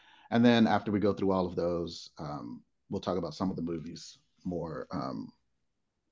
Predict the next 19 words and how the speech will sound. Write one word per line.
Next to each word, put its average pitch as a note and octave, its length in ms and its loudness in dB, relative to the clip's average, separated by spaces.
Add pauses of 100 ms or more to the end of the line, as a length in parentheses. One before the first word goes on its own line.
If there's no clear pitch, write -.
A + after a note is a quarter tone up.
(1600)
in E2 180 2
depth. - 320 -4 (2000)
<laughs> D#3 80 0 (1000)
I'm E3+ 160 12
laughing F3+ 280 12
because, C#3+ 340 12
like, B2+ 360 8 (600)
I B2+ 100 8
pride A2 300 8
myself A2+ 520 4
on F#2+ 120 -2
having G2 280 2
big G2 180 2
vocabulary G2+ 840 0 (680)
and F#2 180 0
doing F#2+ 340 2
big G2+ 220 2
with G2+ 160 0
words. G#2+ 640 2